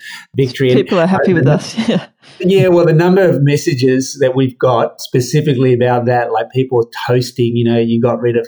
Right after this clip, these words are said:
Speaker 1: him." Uh, you know, it's quite remarkable. <laughs> Actually, it's probably the single biggest bank of messages we've got from people.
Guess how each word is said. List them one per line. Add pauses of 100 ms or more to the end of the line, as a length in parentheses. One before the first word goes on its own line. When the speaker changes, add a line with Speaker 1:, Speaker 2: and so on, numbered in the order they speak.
Speaker 1:
him." (380)
Uh,
you
know,
it's
quite
remarkable.
<laughs>
Actually,
it's
probably
the
single
biggest
bank
of
messages
we've
got
from
people.